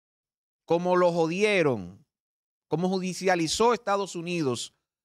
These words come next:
como politizó la justicia Estados Unidos, fue algo extemporáneo. ¿Oíste? Fue algo extemporáneo. No era común eso. Las élites empresariales brasileñas se, se saben, se saben manejar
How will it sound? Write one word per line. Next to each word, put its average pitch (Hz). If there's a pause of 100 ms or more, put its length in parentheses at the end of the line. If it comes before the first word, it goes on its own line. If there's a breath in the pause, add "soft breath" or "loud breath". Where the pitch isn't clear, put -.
como 185
politizó 180
la 208
justicia 190
Estados 151
Unidos, 117 (300)
fue 175
algo 190
extemporáneo. 131 (840)
¿Oíste? 147
Fue 147
algo 180
extemporáneo. 147 (180)
No 156
era 190
común 175
eso. 127 (240)
Las 143
élites 196
empresariales 165
brasileñas 135 (440)
se, 160
se 165
saben, 190
se 160
saben 175
manejar 135